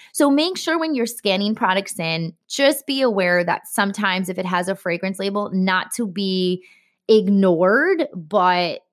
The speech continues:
it has it in there. Same thing with my son's Aveeno Calming Comfort Bath. So we use the lavender. It has an eight. <laughs> And I'm like, "What?" It's because of the fragrance.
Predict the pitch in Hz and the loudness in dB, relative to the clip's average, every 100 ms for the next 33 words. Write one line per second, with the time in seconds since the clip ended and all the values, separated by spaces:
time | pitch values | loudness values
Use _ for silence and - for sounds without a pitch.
0 | _ _ - 190 180 175 180 185 226 175 | _ _ -6 -4 -2 -2 -2 0 0 0
1 | - - - 214 226 233 277 240 185 180 | -4 -8 -4 -2 -2 -2 -2 0 0 -2
2 | 190 180 175 170 175 180 190 180 185 - | -2 -2 0 0 -2 -4 -4 -2 -4 -8
3 | 180 185 180 180 180 175 165 165 175 254 | -8 -4 -4 -4 -6 -8 -6 -6 -4 -4
4 | 269 - 165 - 143 - - _ - - | -4 -4 -4 -2 -4 -4 -12 _ -20 -20
5 | - - 202 185 196 190 190 190 208 220 | -20 -4 -2 -2 0 0 0 0 0 2
6 | 240 226 175 156 - 196 196 196 202 208 | 2 0 -4 -8 -10 -8 -4 -4 -2 -2
7 | - - 285 302 160 - - 220 233 226 | -4 -6 -2 0 -2 -6 -4 2 4 4
8 | 247 233 - 202 294 311 320 330 311 - | 4 4 0 -4 -2 -2 -2 -4 -8 -14
9 | - - - 202 - 196 - - 170 170 | -20 -16 -12 -10 -8 -8 -8 -2 0 0
10 | 180 - 170 160 170 175 - 240 247 165 | -4 -2 -2 -2 -4 -12 -2 -2 0 -4
11 | - 208 175 - | -6 -10 -16 -16